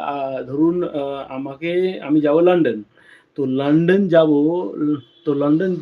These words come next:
যেতে গেলে আমি এখান থেকে ভাবছি, "ওরে বাবা, অনেক টাকা খরচা, অনেক, আহ, ওখানে গিয়ে কি করে, আহ, ঘুরবো, আমি ভাষা জানি না,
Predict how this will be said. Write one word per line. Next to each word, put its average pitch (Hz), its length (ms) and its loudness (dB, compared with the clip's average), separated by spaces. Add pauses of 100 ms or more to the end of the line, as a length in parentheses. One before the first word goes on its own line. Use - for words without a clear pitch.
(360)
যেতে 165 280 4
গেলে 190 180 2
আমি 170 240 0
এখান 170 220 0
থেকে 180 160 0
ভাবছি, 156 240 -2
"ওরে 165 260 -2
বাবা, 135 220 -4
অনেক 143 340 -2
টাকা 143 180 -6
খরচা, 147 440 -8
অনেক, 143 320 -2 (120)
আহ, 135 220 -6
ওখানে 131 340 -4
গিয়ে 143 200 -6
কি 170 120 -12
করে, 160 280 2 (560)
আহ, 135 380 0
ঘুরবো, 151 680 6
আমি 143 200 -4
ভাষা 135 320 -4
জানি 147 240 2
না, 143 180 -2